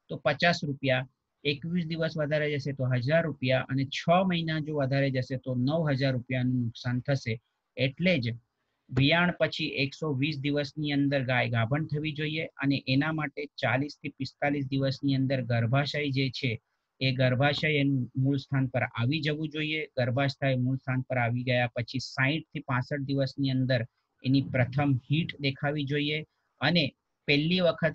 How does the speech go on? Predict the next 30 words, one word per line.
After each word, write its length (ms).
હીટ 160
દેખાયા 540
પછી 360
એનું 300
જ્યારે 220
આપણે 320
ઇન્સેમિનેશન 720
કરશું, 480
એ 120
ઇન્સેમિનેશન 840
વખતે 500
લગભગ 580
એ 100
કન્સેપ્શન 760
રેટ 260
ચાલીસ 420
થી 60
પચાસ 440
ટકા 240
હોવો 320
જોઈએ. 420
એટલે 280
કે 180
ગાય 500
વિયાણ 360
પછી 520
ત્રણ 280
વાર 200
ઇન્સેમિનેશન 680
કરીએ 420